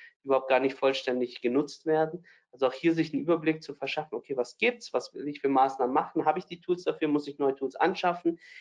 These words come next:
Das ist insofern einmal, äh, wichtig für die, ähm, ja, für die, auch Firmenpolitik, ne? Kann,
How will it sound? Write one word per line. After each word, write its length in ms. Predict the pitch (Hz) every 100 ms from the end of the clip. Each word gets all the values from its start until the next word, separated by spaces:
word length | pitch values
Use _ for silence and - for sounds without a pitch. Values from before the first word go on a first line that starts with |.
| -
Das 180 | 135 -
ist 140 | - _ _ -
insofern 580 | 160 185 185 180 170 165
einmal, 420 | 143 156 151 123
äh, 220 | 139 143 143
wichtig 340 | 160 - 160
für 540 | - 151 147 143 139 - _ _ _ 143
die, 500 | 131 131 127 127 _ _ -
ähm, 760 | 123 120 117 117 117 113 107 -
ja, 220 | 117 117
für 160 | - 127
die, 160 | 120 -
auch 120 | 131
Firmenpolitik, 840 | - 160 185 208 208 208 220 -
ne? 160 | 160 175
Kann, 320 | 175 - -